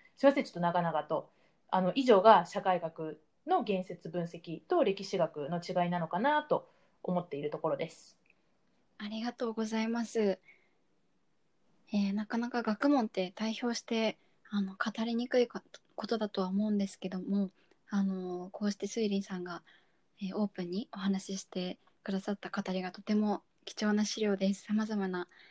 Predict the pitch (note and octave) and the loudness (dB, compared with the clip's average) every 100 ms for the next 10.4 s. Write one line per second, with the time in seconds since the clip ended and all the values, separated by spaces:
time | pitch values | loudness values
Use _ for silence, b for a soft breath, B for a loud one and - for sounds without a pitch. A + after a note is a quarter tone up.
0 | b - G3+ G#3 G3+ G3 F#3 - G3 A#3 | b -4 -2 0 0 0 -4 -6 -2 2
1 | G3+ - _ _ _ - - G#3 - G3 | 2 0 _ _ _ -18 -4 -4 0 0
2 | F#3 F3 - _ - G3 F3+ F#3+ F#3+ A3+ | 0 -4 -6 _ -8 -6 -4 -6 -2 -2
3 | A3+ - G3 - G3+ G3 G#3 G3+ G3+ F#3 | -2 -4 -8 -2 -2 0 0 0 -2 -4
4 | - - _ F#3+ E3+ F#3+ F3+ - F#3+ - | -6 -10 _ -10 -8 -8 -10 -6 -6 -6
5 | - F#3+ F#3 F#3 F#3+ G3 G#3+ G#3 - b | -6 -6 -4 -4 -2 0 0 0 -8 b
6 | b b b _ G#3+ G#3+ G#3+ G#3 G3 F#3+ | b b b _ 0 2 4 2 0 -2
7 | F#3 - A#3+ B3+ A#3 - C#4 C4 A3+ F#3+ | -6 -2 2 2 2 4 6 6 6 6
8 | - _ _ _ _ _ _ _ _ _ | 4 _ _ _ _ _ _ _ _ _
9 | - C#4+ D4 A#3+ G#3+ A3+ A3+ C#4 C4 A3 | 2 4 6 4 2 0 0 2 2 2
10 | G3+ A3 G3+ | 0 2 2